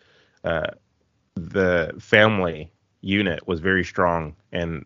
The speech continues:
the Black community, especially in the South. It wasn't until after the sixties and seventies where you saw this rapid decline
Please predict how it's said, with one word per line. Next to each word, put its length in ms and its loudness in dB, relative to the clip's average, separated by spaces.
the 100 -4
Black 240 2
community, 460 -4
especially 400 -2
in 100 -4
the 80 -6
South. 480 0
It 80 2
wasn't 280 2
until 760 0
after 320 0
the 80 -2
sixties 420 -6
and 120 -10
seventies 520 -2
where 140 -2
you 160 -4
saw 240 0
this 180 -4
rapid 280 -2
decline 560 0